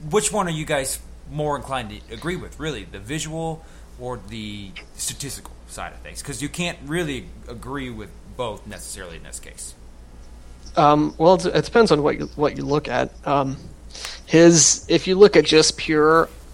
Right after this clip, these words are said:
Speaker 2: ultimate zone rating, um, he has a positive rating for the last three years. Um, and that's, so something happened between twelve and thirteen. If you look at the numbers, he goes from, like, terrible, like,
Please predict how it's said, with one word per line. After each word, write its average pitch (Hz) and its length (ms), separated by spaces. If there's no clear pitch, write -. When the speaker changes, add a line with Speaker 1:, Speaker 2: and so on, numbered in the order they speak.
Speaker 2:
ultimate 147 380
zone 139 220
rating, 127 400
um, 131 200
he 139 120
has 143 180
a 135 60
positive 139 840
rating 135 440
for 139 180
the 143 60
last 127 300
three 147 260
years. 127 500
Um, 131 420
and 147 120
that's, 156 300
so 156 220
something 190 320
happened 160 260
between 135 480
twelve 131 400
and 123 100
thirteen. 135 360
If 131 100
you 135 80
look 135 160
at 143 60
the 139 120
numbers, 131 440
he 139 80
goes 135 160
from, 117 180
like, 127 280
terrible, 151 580
like, 131 240